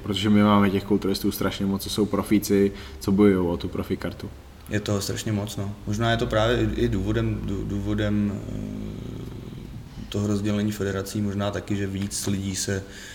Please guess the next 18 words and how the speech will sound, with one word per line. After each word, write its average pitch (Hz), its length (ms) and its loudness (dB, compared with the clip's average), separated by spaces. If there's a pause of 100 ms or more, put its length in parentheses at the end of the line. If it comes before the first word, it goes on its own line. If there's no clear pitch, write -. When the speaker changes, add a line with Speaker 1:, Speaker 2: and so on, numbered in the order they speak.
(280)
Speaker 2:
se 98 540 -2 (140)
dostalo 98 340 -2
možnost 98 320 -2
realizovat 98 760 -2
a, 95 140 -8 (760)
a 104 60 -6
makat. 95 580 -4 (600)
Je 107 180 -2
těch 110 160 -2
kulturistů 95 460 -6
teďkon - 320 -8
hodně, - 240 -8
no. 110 100 -10 (220)
Speaker 1:
Mhm. 101 140 -10 (440)
Jaká 104 240 4
je 123 80 4
atmosféra 101 680 0
tady 92 640 0